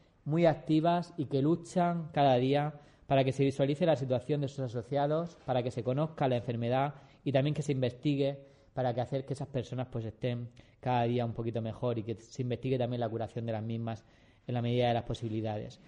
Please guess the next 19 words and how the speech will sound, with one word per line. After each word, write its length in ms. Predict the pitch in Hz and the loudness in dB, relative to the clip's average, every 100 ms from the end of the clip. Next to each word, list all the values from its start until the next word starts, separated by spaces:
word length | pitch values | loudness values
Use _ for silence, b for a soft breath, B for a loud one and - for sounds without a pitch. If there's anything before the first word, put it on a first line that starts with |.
| B | B
Son 260 | - 151 147 | -2 0 0
Sodicar, 640 | 147 135 127 151 160 196 - - | 2 2 4 2 2 0 -6 -4
la 100 | 127 | -4
Asociación 500 | 123 117 117 143 139 | -2 -4 -2 0 0
de 100 | 127 | 2
Diabéticos 420 | 120 123 120 117 | 2 2 0 -2
de 80 | 113 | -2
Cartagena 400 | 117 113 120 117 | -4 -4 -6 -4
y 20 | |
Comarca, 640 | 113 120 131 135 151 170 B B B - | -4 -2 -4 -2 -2 -4 B B B -4
afal, 600 | 127 - 143 160 185 190 - | -4 2 4 4 2 -2 -2
la 100 | 127 | -2
Asociación 420 | 123 113 113 143 | -2 -4 -4 -4
de 80 | 127 | -2
Familiares 480 | 120 120 127 127 | -2 0 0 0
de 60 | 113 | -2
Enfermos 500 | 110 104 135 123 107 | -6 -4 -4 -2 -2
de 60 | 110 | -4
Alzheimer, 640 | 107 131 131 139 156 | -4 -2 -2 -2 -4